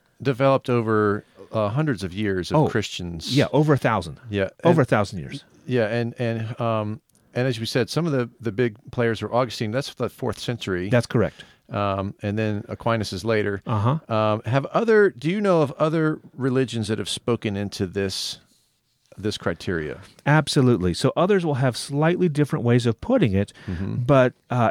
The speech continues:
Speaker 2: ancient Egyptians talked about proper uses of war and improper uses of war and things that you can do and can't do. Um, Confucianism, going back for a couple thousand years, has
Speaker 1: Mm-hmm.
Speaker 2: talked about proper use of war.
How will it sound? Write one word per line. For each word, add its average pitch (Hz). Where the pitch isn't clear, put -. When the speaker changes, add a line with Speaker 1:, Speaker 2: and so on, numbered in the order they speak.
Speaker 2:
ancient 190
Egyptians 202
talked -
about 151
proper 151
uses 147
of 127
war 143
and 120
improper 147
uses 135
of 117
war 123
and 139
things 135
that 120
you 120
can 101
do 127
and 107
can't 123
do. 135
Um, 110
Confucianism, 170
going 123
back 123
for -
a 101
couple 135
thousand 110
years, 135
has 95
Speaker 1:
Mm-hmm. 131
Speaker 2:
talked 139
about 127
proper 139
use 127
of 107
war. 127